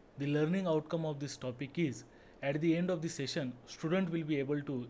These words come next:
illustrate the concept of the orbital parameters. The contents of these topics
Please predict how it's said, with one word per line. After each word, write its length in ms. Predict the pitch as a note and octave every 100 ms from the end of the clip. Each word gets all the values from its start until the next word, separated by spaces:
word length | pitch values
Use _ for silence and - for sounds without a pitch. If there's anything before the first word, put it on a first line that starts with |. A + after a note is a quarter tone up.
| C3+
illustrate 640 | D3 D3 - C#3 A#2+ C3
the 80 | C3+
concept 480 | C3 B2 D3+ C#3
of 160 | B2+ A#2
the 100 | C#3+
orbital 460 | C3+ A#2 - A#2 C3+
parameters. 680 | C3+ A2+ F2+ E2+ - - - - - - - - - - - - - - - - - - - - - -
The 100 | B2+
contents 480 | C#3+ D3 F3+ F#3 F3+
of 180 | D#3+ C#3
these 140 | D3+
topics 560 | - C3+ A#2+ D#3 -